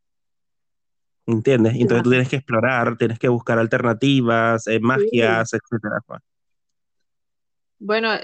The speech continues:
Speaker 2: eso también obliga como al jugador a no tener esa actitud casual con los juegos, sino ser un poco más responsable, ¿verdad?
Speaker 1: Sí,
Speaker 2: Que,
Speaker 1: sí.
Speaker 2: mm,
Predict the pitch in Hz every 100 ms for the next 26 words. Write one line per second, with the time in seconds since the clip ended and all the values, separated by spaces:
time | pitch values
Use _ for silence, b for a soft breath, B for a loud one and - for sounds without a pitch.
0 | - 208 226 233 320 233 220 247 254 277
1 | 277 277 277 214 196 196 196 185 180 180
2 | - - - 190 185 - 185 180 - 196
3 | 196 208 202 208 185 170 - 180 - 160
4 | 165 170 175 180 180 175 175 165 - 170
5 | - 185 185 - 202 190 196 - 160 180
6 | 190 170 165 165 170 202 226 _ _ _
7 | _ _ _ _ _ - 151 120 113 98
8 | 92 92 - 123 110 - _ _ _ _
9 | _ _ _ 202 190